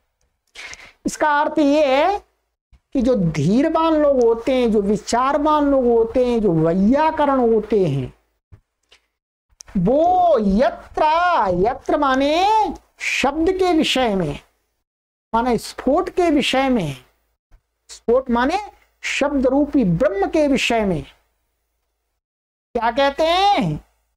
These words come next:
पूर्ण मनसा, मन के द्वारा, चिंतन के द्वारा, प्रज्ञान के द्वारा, प्रकृष्ट ज्ञान के द्वारा, पुनंतः माने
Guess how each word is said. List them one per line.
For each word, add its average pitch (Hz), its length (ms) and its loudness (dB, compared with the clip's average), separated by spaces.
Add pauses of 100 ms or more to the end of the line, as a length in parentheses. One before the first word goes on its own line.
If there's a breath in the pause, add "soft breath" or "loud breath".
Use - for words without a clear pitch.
(1040)
पूर्ण 330 340 -2
मनसा, 285 1300 0
मन 196 420 2
के 359 260 0
द्वारा, 285 440 0
चिंतन 277 640 -2
के 311 180 0
द्वारा, 254 400 0
प्रज्ञान 240 760 -2
के 320 180 0
द्वारा, 240 360 0
प्रकृष्ट - 680 -4
ज्ञान 220 480 0
के 330 200 0
द्वारा, 185 380 -2 (2000)
पुनंतः 359 1160 2
माने 392 560 0